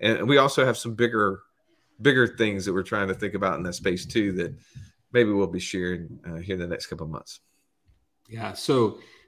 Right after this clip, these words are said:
Speaker 2: besides those items that we've just mentioned, let's talk a little bit about, so the A T M fund that we're in,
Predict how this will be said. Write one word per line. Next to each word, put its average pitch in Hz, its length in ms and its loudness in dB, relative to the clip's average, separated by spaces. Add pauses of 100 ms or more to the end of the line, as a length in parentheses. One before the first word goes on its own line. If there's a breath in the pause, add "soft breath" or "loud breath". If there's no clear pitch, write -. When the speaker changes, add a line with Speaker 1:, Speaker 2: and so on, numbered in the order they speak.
(100)
Speaker 2:
besides 156 500 4
those 143 440 4
items 139 380 4
that 131 120 2
we've 120 360 4
just 131 240 0
mentioned, 120 500 2
let's 120 200 0
talk 151 260 -2
a 147 40 0
little 123 220 2
bit 113 140 0
about, 110 300 -4
so 143 160 0
the - 140 -6
A 202 100 4
T 160 240 -4
M 151 160 0
fund 107 400 -4
that 104 120 -6
we're 98 180 -8
in, 101 340 -4